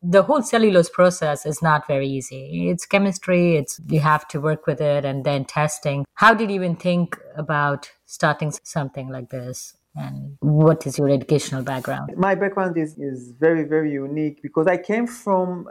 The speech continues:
Speaker 2: a lot of, uh, studying. Say, I was studying to be a teacher. I was studying, like, philosophia, and I was studying a bit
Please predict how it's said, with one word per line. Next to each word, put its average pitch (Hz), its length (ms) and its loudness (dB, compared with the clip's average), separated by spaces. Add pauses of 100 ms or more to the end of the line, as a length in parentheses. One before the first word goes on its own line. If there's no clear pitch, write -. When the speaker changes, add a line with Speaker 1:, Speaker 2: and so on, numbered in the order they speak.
Speaker 2:
a 151 60 -4
lot 156 200 2
of, 160 280 0
uh, 151 80 0
studying. 147 1000 -4
Say, 139 320 2
I 131 60 4
was 127 200 -2
studying 143 480 -4 (100)
to 139 40 -10
be 131 540 -4
a - 80 -2
teacher. 240 680 -2 (240)
I - 60 -4
was 135 200 -6
studying, 147 600 -4
like, 131 400 -4
philosophia, 143 720 -4
and 147 480 -2
I 139 100 -2
was 131 180 -6
studying 143 640 -4
a 131 40 -6
bit 131 200 -8